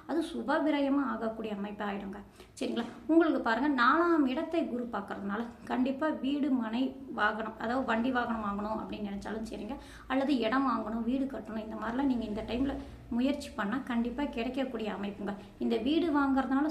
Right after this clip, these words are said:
சுப விரயம் ஆகக்கூடிய அமைப்பெல்லாம் வந்துருங்க. சரிங்களா? இப்ப அஷ்டமத்துல குரு இருக்கிறதுனால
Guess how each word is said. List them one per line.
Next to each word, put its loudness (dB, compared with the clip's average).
சுப 0
விரயம் -2
ஆகக்கூடிய -4
அமைப்பெல்லாம் -4
வந்துருங்க. -6
சரிங்களா? -6
இப்ப 0
அஷ்டமத்துல 4
குரு 2
இருக்கிறதுனால -2